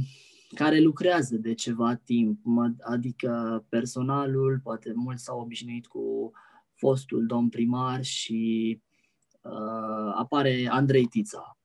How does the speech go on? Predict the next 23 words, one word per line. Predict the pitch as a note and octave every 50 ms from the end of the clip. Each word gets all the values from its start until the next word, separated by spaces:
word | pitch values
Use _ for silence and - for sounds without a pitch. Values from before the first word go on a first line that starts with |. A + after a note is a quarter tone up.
| _ -
Păi | A#2+ A#2+ B2 A#2+
ce | A#2+ - E3+
mai | E3 D3+ C3+
vrea | B2+ B2+ B2
și | A#2 - A#2+
băiatul | A2+ A2+ G#2+ G#2 G#2 - G#2+
ăsta? | G2 - - - A2 -
Cam | - B2+ C3+ D3 D#3 D#3 D3+
cred | - E3+ F3+ E3+ -
că | - F#3+ F3+ F3 F3 F3 F3 F3+ F#3+ D3+
<laughs> | C3+ C3 C#3 G3 F#3 F3+
asta | D#3 - - E3
va | D3+ D#3 D3
fi. | C#3+ - B2+ A#2 A#2
Dar, | B2+ E3+ G3 A3+ A#3
uh, | A3+ A3+ A3+ A3 A3 G#3+ G#3+ - _ _
de | _ F3 F#3
asta | A3 A3+ A3
am | G#3+ G3+
spus | G3+ - G3+ G3
că | - -
primul | E3 - E3+ E3+ E3+ E3+
lucru | E3 D#3 - E3+ E3 D#3+ _